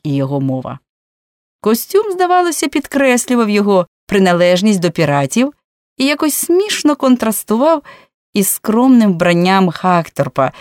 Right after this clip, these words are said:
та майже франтуватою вишуканістю Джеремі Піта. Забруднена, у плямах крові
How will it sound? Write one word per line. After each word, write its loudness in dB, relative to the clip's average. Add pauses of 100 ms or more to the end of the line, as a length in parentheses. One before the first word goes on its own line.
(120)
та 0
майже 2 (240)
франтуватою 0
вишуканістю -4 (200)
Джеремі -4
Піта. -4 (880)
Забруднена, -4 (180)
у -8
плямах 0
крові -2